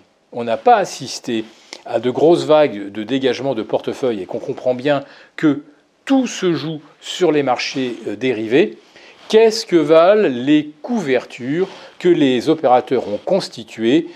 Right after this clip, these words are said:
euh, depuis trois semaines que dure cette drôle de guerre ? Des couvertures via des options, via des ventes de contrats couverts.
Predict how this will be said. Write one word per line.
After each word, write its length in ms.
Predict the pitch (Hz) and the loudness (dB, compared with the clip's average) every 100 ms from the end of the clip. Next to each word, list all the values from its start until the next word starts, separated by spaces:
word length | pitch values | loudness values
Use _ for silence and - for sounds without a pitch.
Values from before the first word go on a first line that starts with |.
| - - - _ 147 | -20 -20 -20 _ -10
euh, 220 | 110 104 - _ _ - | -8 -8 -12 _ _ -8
depuis 500 | 135 - 135 151 151 | -8 -6 -8 -6 -6
trois 280 | - 127 | 0 2
semaines 680 | 123 - 127 135 160 151 120 | 2 -2 0 2 2 0 -4
que 120 | - | -6
dure 400 | 117 107 135 156 | -8 -4 -4 -2
cette 340 | - 127 127 117 | -4 -6 -4 -6
drôle 540 | 113 101 120 151 117 | -4 0 4 4 0
de 140 | 101 | -6
guerre ? 480 | 98 117 104 82 80 - - - - - _ | -2 0 0 -2 -10 -16 -20 -20 -20 -20 _
Des 100 | 123 | -4
couvertures 1160 | 151 156 135 139 - 147 156 165 185 185 165 120 107 | -4 -2 0 0 -2 -8 -6 -4 0 0 0 -8 -14
via 680 | 127 117 117 143 139 127 110 - 104 | -14 -12 0 2 4 0 -4 -16 -10
des 260 | 120 117 113 | -6 -2 0
options, 760 | 131 - - 135 147 160 180 175 - - - 113 | -2 -4 -4 0 2 2 -2 -6 -16 -20 -20 -16
via 380 | 110 151 156 | 0 4 6
des 180 | 135 117 | 4 2
ventes 460 | 107 139 151 143 131 | 0 2 2 2 -4
de 220 | 113 120 | -2 -4
contrats 640 | - 135 127 - 143 131 - | -2 -6 -6 0 2 0 -4
couverts. 680 | 131 113 113 131 175 165 | -8 0 4 6 6 4